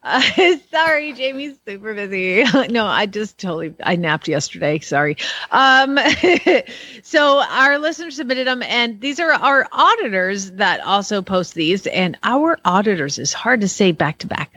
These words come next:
Our auditor. Anyway, so, um, Glenn, if they,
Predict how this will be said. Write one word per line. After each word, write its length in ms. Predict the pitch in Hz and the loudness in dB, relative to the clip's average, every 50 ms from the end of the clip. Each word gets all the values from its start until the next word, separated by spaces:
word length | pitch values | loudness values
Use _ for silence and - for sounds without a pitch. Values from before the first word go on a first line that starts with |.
| - - | -8 -4
Our 420 | 165 170 202 202 226 240 233 214 220 - - | -4 -2 -2 0 0 -2 -2 -2 -6 -10 -4
auditor. 340 | - 151 147 156 135 120 - | -2 0 0 2 0 0 2
Anyway, 340 | - 226 233 220 185 127 - - - - - - 220 | 2 2 4 4 2 2 0 -4 -8 -8 -8 -10 -4
so, 320 | - - 320 294 285 277 240 | 0 2 4 4 4 4 4
um, 360 | 202 254 254 247 247 226 240 160 - 226 240 | 4 4 4 2 2 0 -2 -6 -8 -8 -6
Glenn, 280 | - 285 302 311 302 277 | -4 -2 0 0 0 0
if 200 | 247 269 262 - | 0 -2 -2 -2
they, 180 | 269 311 339 | -4 -4 -4